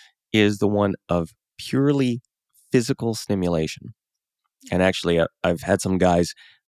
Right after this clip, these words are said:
this has been a module we've been working on in the academy right now because I've got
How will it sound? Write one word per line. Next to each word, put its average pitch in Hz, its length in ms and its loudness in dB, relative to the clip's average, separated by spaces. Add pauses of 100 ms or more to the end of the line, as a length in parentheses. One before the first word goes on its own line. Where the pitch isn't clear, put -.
(120)
this - 180 -4
has 90 100 -4
been 95 140 2
a 87 60 2
module 92 360 0
we've 87 160 -4
been 78 160 -6
working 87 280 0
on 80 140 2
in 80 100 -2
the 80 80 -4
academy 80 380 -6
right 78 180 -4
now 113 240 4
because 80 260 -4
I've 78 160 -6
got 82 160 -2